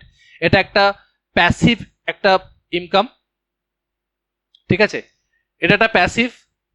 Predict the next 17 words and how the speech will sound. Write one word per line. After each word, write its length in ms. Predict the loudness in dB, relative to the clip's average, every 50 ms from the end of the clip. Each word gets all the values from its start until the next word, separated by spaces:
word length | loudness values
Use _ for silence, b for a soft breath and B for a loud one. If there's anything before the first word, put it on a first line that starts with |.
| _ _ _ _ _
এটার 260 | -4 -2 -2 0 0
জন্য 200 | -2 -2 0 0
আপনাকে, 420 | 0 0 -2 -4 -4 -4 -6 -8 -10 _ _
সরি, 300 | _ -8 -6 -6 -8 -10 _ _ _ _ _ _ _ _ _ _ _ _ _ _ _ _ _ _ _ _ _ _ _ _ _ _ _ _ _ _ _ _ _ _ _ _ _ _
এটার 200 | -4 -2 -2 -2
জন্য 200 | -2 -2 -2 -2
আপনাকে 420 | -2 -2 -2 -4 -2 0 -2 -2 -2 _ _ _ _ _ _ _ _ _
অ্যাক্টিভলি 560 | -4 -4 -4 0 _ 0 0 0 -4 -6 -2
মার্কেটে 340 | 0 0 0 0 -2 -2 -2
থাকতে 340 | -2 -4 -4 _ _ -2
হবে 180 | -2 0 0 -2
না, 120 | -4 -6 -10 _ _ _ _ -2
রাইট? 280 | -2 -2 -2 -6 -14 _ -20 _ _ _ _ _ _ _ _ 0
এরপরে 340 | 0 4 4 4 6 6
আসছে 260 | 4 4 2 -2 -4 0
লং 280 | 2 2 2 0 -2
টার্ম, 180 | -8 -10 -10